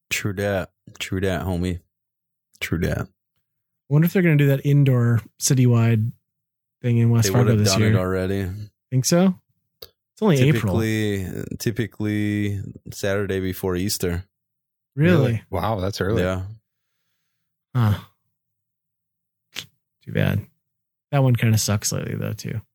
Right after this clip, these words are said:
Speaker 1: It used to be great.
Speaker 2: I never
Speaker 1: Used to be great.
Speaker 2: I never thought it was, I never had great. I had a couple of good finds there, but I don't know.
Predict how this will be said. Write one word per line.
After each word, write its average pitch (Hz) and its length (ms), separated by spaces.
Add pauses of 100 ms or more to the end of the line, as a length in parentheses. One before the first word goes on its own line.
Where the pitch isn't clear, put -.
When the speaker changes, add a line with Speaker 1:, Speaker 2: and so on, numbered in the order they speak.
(720)
Speaker 1:
It - 80
used 139 200
to - 60
be 92 80
great. 92 420 (1700)
Speaker 2:
I 117 100
never 113 160
Speaker 1:
Used 101 180
to - 40
be 82 120
great. 82 320 (200)
Speaker 2:
I 131 100
never 117 200
thought 104 160
it 104 40
was, 101 140 (200)
I 131 80
never 147 220
had 127 200
great. 104 400
I 113 60
had 120 160
a 110 100 (100)
couple 104 260
of 107 60
good 101 140
finds 98 420
there, 101 280 (100)
but - 160 (3000)
I - 40
don't - 160
know. - 120